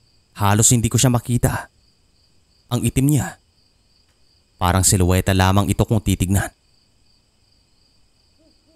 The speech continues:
Sagot naman ng aking lolo, at agad kaming pumasok sa loob ng bahay. Kinuwento naman namin kina Aling Minda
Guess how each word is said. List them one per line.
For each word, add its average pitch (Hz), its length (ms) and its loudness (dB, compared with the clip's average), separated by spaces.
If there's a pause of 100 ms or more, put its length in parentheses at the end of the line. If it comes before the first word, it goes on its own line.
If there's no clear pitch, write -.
(520)
Sagot 104 320 2
naman 98 400 2
ng 92 160 -6
aking 101 240 0
lolo, 80 440 -2 (420)
at - 240 -6
agad 110 240 0
kaming 110 240 0
pumasok 101 480 0
sa - 160 2
loob 98 160 0
ng 104 120 0
bahay. 85 360 0 (1800)
Kinuwento 131 520 0
naman 127 240 2
namin 120 280 2
kina 117 240 0
Aling 110 240 0
Minda 107 440 0